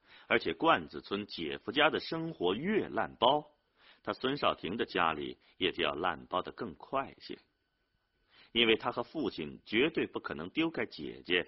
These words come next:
和那两个孩子不管。他更知道，家里出了这样的大事，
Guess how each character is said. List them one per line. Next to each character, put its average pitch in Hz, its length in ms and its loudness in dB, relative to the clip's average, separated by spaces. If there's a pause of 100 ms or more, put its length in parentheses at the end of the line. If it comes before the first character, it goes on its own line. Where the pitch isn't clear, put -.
(140)
和 123 120 -8
那 139 120 -4
两 65 200 -10
个 73 100 -16
孩 80 320 -6
子 - 140 -12
不 - 160 -12
管。 - 260 -14 (1120)
他 120 120 0
更 131 320 -2
知 80 200 -4
道， 65 300 -8 (360)
家 175 260 10
里 101 140 2
出 - 180 -4
了 147 120 4
这 247 180 -2
样 90 240 0
的 73 80 -8
大 160 300 0
事， - 340 -6